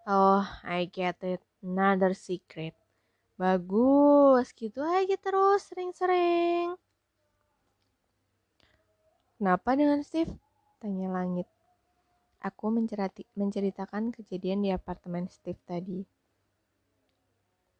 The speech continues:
"Gila ya, gue rela ninggalin semua kenyamanan yang gue punya, kehidupan sebelum gue coming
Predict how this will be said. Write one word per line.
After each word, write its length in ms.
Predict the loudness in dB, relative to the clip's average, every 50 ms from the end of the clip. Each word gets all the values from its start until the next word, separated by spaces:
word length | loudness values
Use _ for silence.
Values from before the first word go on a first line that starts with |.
| _ -12
"Gila 480 | -6 0 2 4 6 6 6 6 6
ya, 200 | 4 4 4 2 0 -2 -6 _ _ _
gue 160 | -2 0 0
rela 320 | 2 2 2 2 2 2 0 0
ninggalin 400 | 0 0 0 0 0 0 0 -2
semua 320 | -2 -4 -6 -6 -4 -4
kenyamanan 560 | -4 -6 -6 -4 -4 -2 -2 -2 -2 -2 -2 -2
yang 160 | -2 -2 -2
gue 80 | -4
punya, 480 | -4 -4 -6 -6 -4 -2 -2 -2 -2 -4 -6 _ _ _ _ _ _ _ -8 -4
kehidupan 600 | -2 -2 0 -2 -4 _ -4 -4 -2 -2 -2 -4
sebelum 480 | -6 -6 -6 -4 -2 -2 -2 -2 0
gue 160 | 0 -2 -2
coming 400 | -2 -2 -2 -2 0 0 -2 -4